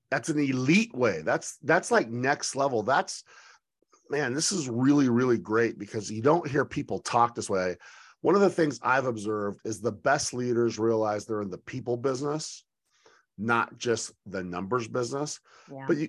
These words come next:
Speaker 1: you gotta blend it. You can't just be, "Oh, I'm a people person, I don't care about the," no, the data matters, but you can't just be a data person and not connect to the people. And what you've just described is a really healthy way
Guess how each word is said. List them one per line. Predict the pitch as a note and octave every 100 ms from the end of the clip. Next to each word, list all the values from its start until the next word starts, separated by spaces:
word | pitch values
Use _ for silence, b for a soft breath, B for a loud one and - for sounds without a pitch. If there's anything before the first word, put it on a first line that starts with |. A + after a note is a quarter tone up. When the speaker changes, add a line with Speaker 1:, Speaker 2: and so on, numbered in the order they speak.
| -
Speaker 1:
you | D#3 D3+
gotta | B3 B3+
blend | C#3 G3+ G#3+
it. | A#2
You | B2
can't | G#3 A3+
just | G#3 -
be, | F3 -
"Oh, | D#3
I'm | D#3+ D#3+
a | C3
people | - - C#3+
person, | - D3 C#3+ E3
I | C#3
don't | B2+ G#2
care | C#3 C3
about | B2+ A#2 -
the," | - -
no, | D#3
the | A#2+
data | A2 A3+ A3
matters, | D#3+ F#3+ G3+ G#2+ D#2 b b -
but | C#3+
you |
can't | C3 A3 E3+
just | F3+
be | F#3+ D#3+
a |
data | A#2 E3 G#3+ G#3
person | D3 B2 - C3 C3+
and | B2
not | C#3+ C3
connect | - C#3+ A2+
to |
the | A#2+
people. | A2+ G#3 G3+ F#2
And | G2+
what | D3+
you've | F#3 D3
just | F3+ -
described | - - D3+ E3+ C3 A2 G#2 B B B -
is | A#2
a | C#3
really | B2 A#2 E3+ G#3 C#3
healthy | - A#2 D#3 E3+ B2 A2
way | G#2 C#3+ A#2+ F#2 F2